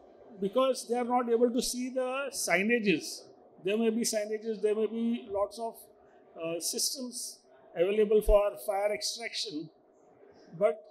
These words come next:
since they are not, their visibility is poor, they end up in the wrong direction. There is a classic example of, uh, Kamla Mill fire, where there were a lot of people who ended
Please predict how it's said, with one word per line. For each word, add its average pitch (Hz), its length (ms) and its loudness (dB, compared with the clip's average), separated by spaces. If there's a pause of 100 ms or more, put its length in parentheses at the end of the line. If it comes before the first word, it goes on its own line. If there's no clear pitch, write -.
(260)
since - 580 -4
they 247 220 6
are 254 200 2
not, 240 320 6 (680)
their 220 180 8
visibility 247 540 4
is - 260 -8
poor, 196 180 0 (320)
they 226 100 -6 (100)
end 220 100 -8
up 240 140 -6
in 233 80 -12
the 240 120 -8
wrong 220 220 -2
direction. 220 540 -2 (340)
There 202 80 2
is 220 60 6
a 226 360 2 (380)
classic 226 360 0
example 233 540 -2
of, 233 140 0 (120)
uh, 190 40 0 (120)
Kamla 226 300 -8
Mill 226 180 0
fire, 202 520 4 (520)
where 220 280 4
there 220 260 -2
were 233 80 -2
a 202 80 -4
lot 214 180 4
of 247 160 -6
people 240 240 -12
who 233 220 -4
ended 220 240 -2